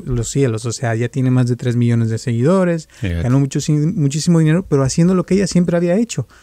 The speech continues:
Speaker 1: tortillas
Speaker 2: Ujú.
Speaker 1: a mano, y, la, y cocinar salsas y todo lo que le gusta. Pero a veces uno así no sabe de por dónde va a llegarle, eh, pero que lo vea uno, que se dé cuenta,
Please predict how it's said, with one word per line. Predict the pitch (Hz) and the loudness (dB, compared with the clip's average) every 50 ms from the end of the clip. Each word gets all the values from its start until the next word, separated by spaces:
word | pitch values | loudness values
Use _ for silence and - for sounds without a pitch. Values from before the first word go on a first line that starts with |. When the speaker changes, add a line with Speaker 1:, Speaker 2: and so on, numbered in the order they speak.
| - _ _ | -20 _ _
Speaker 1:
tortillas | - 143 135 139 - 196 214 131 117 - 208 226 | 0 0 0 2 2 4 4 4 4 4 2 2
Speaker 2:
Ujú. | 127 | 2
Speaker 1:
a | 120 | 4
mano, | 147 180 196 170 135 117 - _ _ - - _ _ _ | 6 6 6 6 4 2 0 _ _ -20 -20 _ _ _
y, | - 147 135 | 0 2 4
la, | 139 139 135 - | 6 6 4 4
y | 151 143 135 120 | 2 0 -2 -2
cocinar | - - 127 - 135 127 139 139 139 135 139 135 | 0 -2 0 0 2 4 4 4 2 0 -2 -6
salsas | - - 185 208 190 160 139 - 143 123 113 - - | -4 -2 0 2 2 2 0 0 0 -2 -2 -2 -2
y | 131 120 120 117 117 117 | -4 -2 -2 -2 -4 -4
todo | 113 - 147 156 | -2 0 2 2
lo | 156 151 147 | 2 2 0
que | 147 | 0
le | 139 139 | 0 0
gusta. | 147 156 147 - - 165 180 202 - - - - - - _ _ - - - - - - - | 0 0 -2 -2 -2 -2 -4 -2 -6 -10 -16 -18 -20 -20 _ _ -20 -18 -18 -18 -16 -4 0
Pero | 147 131 131 | 2 4 4
a | 127 | 4
veces | 139 139 135 185 139 | 4 2 2 2 2
uno | 151 151 147 139 | 4 4 4 4
así | 131 - - 143 | 2 2 2 2
no | 147 165 - 147 135 143 139 | 2 2 2 2 2 2 2
sabe | - - 139 139 143 147 127 - _ - - | 0 -2 -2 -2 -2 -4 -4 -8 _ -14 -12
de | 139 123 - | -10 -10 -6
por | - 135 120 117 | -4 -4 -2 0
dónde | 131 131 135 139 131 | 2 2 4 4 4
va | 131 127 | 2 2
a | 127 | 2
llegarle, | 127 123 120 120 117 120 123 147 156 - - - - - - - _ | 0 0 0 0 0 0 0 -2 -2 -6 -12 -20 -20 -20 -20 -20 _
eh, | - - 120 113 120 | -4 -2 -2 -2 0
pero | - 123 123 120 | 2 2 2 2
que | - 135 | 2 2
lo | 123 123 120 117 | 2 2 2 2
vea | 123 127 139 139 | 4 4 4 4
uno, | 139 139 139 139 139 143 139 | 4 6 6 6 4 4 2
que | - - - | 0 -4 -6
se | - - 113 | -4 -2 -2
dé | 127 135 | -2 0
cuenta, | - 143 135 131 123 131 139 151 - | 2 2 2 2 2 0 -2 -2 -4